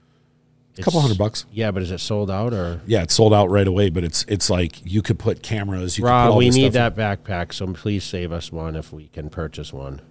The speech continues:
Speaker 1: Yeah, we're gonna, we're gonna have to s-, screen record this and send it to Rob.
Speaker 2: <laughs>
Speaker 1: Say, "We want our backpacks." You know what? And then we'll put a link in the bottom where you
Speaker 2: 'Cause
Speaker 1: can
Speaker 2: we
Speaker 1: buy
Speaker 2: saw
Speaker 1: one
Speaker 2: that
Speaker 1: too.
Speaker 2: backpack, and it is
Speaker 1: Yeah, I know.
Speaker 2: loaded, dude.
Speaker 1: Him and Dana had one, and they're, like, showing us, like, "Look at this backpack. It can do all this cool stuff, and it's this, this, this."
Speaker 2: Junior, you should have seen this backpack Rob had
Speaker 1: I know.
Speaker 2: us,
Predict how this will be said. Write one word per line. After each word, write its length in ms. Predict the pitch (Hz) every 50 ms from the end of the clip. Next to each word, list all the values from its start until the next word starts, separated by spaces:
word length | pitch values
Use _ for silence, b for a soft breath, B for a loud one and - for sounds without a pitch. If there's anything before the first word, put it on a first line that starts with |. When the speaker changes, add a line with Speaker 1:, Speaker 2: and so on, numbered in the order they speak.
| _ _ _ _
Speaker 1:
Yeah, 200 | 95 107 104 85 73 -
we're 140 | 87 101 98
gonna, 280 | 95 104 98 92 90 82 -
we're 120 | - 101 95
gonna 120 | 98 95
have 180 | 90 101 92 -
to 260 | - 98 92 87 85 -
s-, 160 | - - - - _ _ _ _ _ _ _ _ _ _ _ _ _ _ _ _
screen 300 | - - - 110 101 98
record 320 | 95 87 - 98 87 85
this 160 | 87 82 -
and 100 | - 82
send 180 | - - 90 85
it 80 | 82 -
to 80 | 80
Rob. 260 | 76 80 82 80 78
Speaker 2:
<laughs> 40 | 80 110
Speaker 1:
Say, 240 | 92 - - 85
"We 100 | 82 98 98
want 160 | 92 90 90
our 80 | 90 82
backpacks." 580 | 76 87 85 - - - 78 73 78 - - b b b b b b b b b b _
You 100 | 95 90
know 100 | 85 80
what? 260 | 82 85 87 95 -
And 120 | - 95
then 80 | 98 95
we'll 100 | 98 92
put 160 | - - 95
a 40 | 90
link 240 | 90 92 92 90 95
in 40 | 90
the 60 | 92
bottom 280 | 87 92 92 87 87 90
where 80 | 90 85
you 40 |
Speaker 2:
'Cause 100 | 85 98
Speaker 1:
can 60 | 92 117
Speaker 2:
we 80 | 120
Speaker 1:
buy 80 | - -
Speaker 2:
saw 120 | 117 113
Speaker 1:
one 100 | 117 113
Speaker 2:
that 80 | 107 98
Speaker 1:
too. 60 | 98 87
Speaker 2:
backpack, 560 | 104 101 104 107 - - 98 85 82 82 -
and 80 | 85 92
it 140 | 92 95
is 140 | 92 87 90
Speaker 1:
Yeah, 160 | 151 185 180
I 60 | 156 131
know. 260 | 139 160 - - 92
Speaker 2:
loaded, 440 | 82 92 101 104 92 90 85 78 -
dude. 260 | - 82 80 82 -
Speaker 1:
Him 180 | - 143 165
and 160 | 180 160 139 131
Dana 240 | 143 175 196 175
had 180 | 143 - 127 120
one, 140 | 120 120 123
and 80 | 147
they're, 100 | 175 180
like, 160 | 160 135 113 -
showing 380 | - - 117 120 131 135 139
us, 160 | 151 139 -
like, 140 | 110 117 123
"Look 120 | 165 185 202
at 60 | 175
this 100 | 175 156
backpack. 560 | - 170 165 190 180 - - 135 113 101 -
It 80 | 156 -
can 80 | 160
do 140 | 151 170 165
all 80 | 165 165
this 160 | 147 127 -
cool 280 | - - 180 165 160
stuff, 420 | 147 - - - 160 160 165 160 -
and 80 | 143 120
it's 100 | 107 -
this, 200 | - 175 165 -
this, 140 | 156 156 -
this." 140 | - 143 151 156
Speaker 2:
Junior, 160 | 151 147 135
you 100 | 127 120
should 160 | - - 143
have 80 | 139 117
seen 200 | - 143 139 139
this 160 | 135 127 101
backpack 540 | - - 117 113 113 - - 117 104 101 98 -
Rob 320 | 107 101 98 101 92 87
had 100 | 95 92
Speaker 1:
I 80 | 147 160
know. 280 | 175 208 214 156 117
Speaker 2:
us, 60 | 98